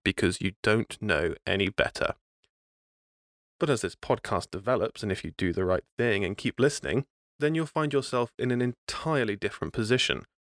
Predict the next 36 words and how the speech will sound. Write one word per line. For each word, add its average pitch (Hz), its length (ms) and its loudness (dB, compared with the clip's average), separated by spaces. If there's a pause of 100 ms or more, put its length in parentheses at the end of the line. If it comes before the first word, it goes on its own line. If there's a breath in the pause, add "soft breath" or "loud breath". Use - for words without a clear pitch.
(160)
one 127 220 2
that - 120 -4
finds 113 380 -2
you 107 220 0
in 107 180 2
possession 110 500 0
of 101 120 0
the - 80 -2
skills 107 500 0
and 101 140 -2
the 98 40 0
know-how, 110 540 2 (840)
and 117 200 2
you 113 40 -2
can 117 200 -4
walk 131 280 2
into 117 200 -4
that 107 160 0
new 117 160 2
business 107 400 -2
relationship 104 640 2
with 104 100 -2
your 90 120 -2
head 160 240 2
held - 240 -6
high, 113 360 0 (400)
having 104 260 0
learned 104 460 2
your 92 320 2
lesson. 95 540 0 (920)
And 139 200 0
there's 135 160 0
nothing 135 480 -2
wrong 131 360 2 (240)
with 113 240 6 (220)
learning 120 560 -2